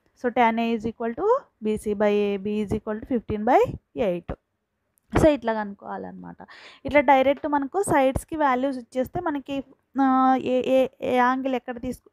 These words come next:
ఎక్కడ తీసుకోమంటే అక్కడ తీసుకో. ఇప్పుడు ta-, సైన్ ఏ అని అన్నాడు కదా, నాకు ఏ అన్నాడు కాబట్టి నేను ఏ, ఏ దగ్గర యాంగిల్ పెట్టుకున్నా. ఒకవేళ సైన్ బి కనుక్కోమంటే మీరు బి ఇక్కడ వచ్చేటట్టు పెట్టుకొని, so, ఆ బిని పెట్టుకొని ఎక్కడన్నా మీరు యాంగిల్ తీసుకుంటున్నారు అంటే దా-,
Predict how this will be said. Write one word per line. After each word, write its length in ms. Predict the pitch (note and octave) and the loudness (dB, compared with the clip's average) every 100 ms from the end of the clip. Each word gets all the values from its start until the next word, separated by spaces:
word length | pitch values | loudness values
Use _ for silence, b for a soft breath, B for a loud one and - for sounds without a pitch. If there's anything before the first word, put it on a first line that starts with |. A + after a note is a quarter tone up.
| A#3 | -12
ఎక్కడ 220 | - C4 A#3+ | -10 -12 -10
తీసుకోమంటే 460 | B3+ - B3+ B3 E4+ | -10 -10 -8 -6 -4
అక్కడ 140 | D4+ B3 | -4 -6
తీసుకో. 160 | - B3 | -6 -8
ఇప్పుడు 160 | A#3+ A#3+ B3+ | -8 -8 -2
ta-, 200 | A#3+ A#3 A#3 | -2 -2 -4
సైన్ 260 | A#3+ B3 A#3+ B3 | -4 -2 -2 0
ఏ 40 | C4 | 0
అని 120 | B3 A#3 | 0 -4
అన్నాడు 260 | A3 G#3 G#3+ | -6 -8 -6
కదా, 240 | G3+ G3+ - B B B | -6 -8 -10 B B B
నాకు 140 | C#4 C4+ | -2 2
ఏ 20 | C#4 | 2
అన్నాడు 220 | C4+ C4 B3+ | 2 -2 -4
కాబట్టి 240 | C#4+ F#4+ F#4 | -4 -6 -2
నేను 40 | E4 | -2
ఏ, 240 | B3+ C4+ | -2 0
ఏ 80 | C#4 C4+ | 0 0
దగ్గర 180 | B3+ F4+ F#4+ | -2 -2 -2
యాంగిల్ 220 | C#4+ B3+ | -2 -2
పెట్టుకున్నా. 340 | A#3 _ A#3 A#3+ | -4 _ -14 -12
ఒకవేళ 180 | B3+ B3+ | -12 -12
సైన్ 180 | C4 C4 B3+ | -10 -10 -10
బి 60 | C4 | -8
కనుక్కోమంటే 560 | B3+ B3+ B3 B3+ B3 C4 B3+ | -8 -8 -8 -6 -6 -8 -4
మీరు 180 | G4 - b b b C4 | -4 -6 b b b -2
బి 80 | D4+ D4 | 0 0
ఇక్కడ 180 | C#4 C#4 C4 | -2 -4 -4
వచ్చేటట్టు 340 | C4 C4 - B3+ | -6 -8 -8 -12
పెట్టుకొని, 420 | A#3 C4 C4 A4 - _ _ - | -12 -8 -8 -8 -12 _ _ 0
so, 60 | D4+ | 2
ఆ 20 | A#3+ B3+ | 2 0
బిని 320 | C4 C4 A#4 E5 _ _ C#4+ | -4 -4 -8 -12 _ _ -8
పెట్టుకొని 360 | A#3+ - C#4+ - - | -8 -10 -14 -12 -10
ఎక్కడన్నా 500 | G#3+ _ C4 C4 C4 E4+ | -10 _ -2 0 2 2
మీరు 120 | C#4+ G#3+ | 4 4
యాంగిల్ 340 | A3 B3 C4 D4+ C#4 | 2 0 0 -2 -2
తీసుకుంటున్నారు 800 | B3+ - B3+ A#3+ B3+ A#3 A3 A3+ | -4 -6 -10 -8 -4 -2 -2 -2
అంటే 160 | A3 E4+ D#4 G#3+ | -4 -6 -4 0
దా-, 180 | G#3 | 0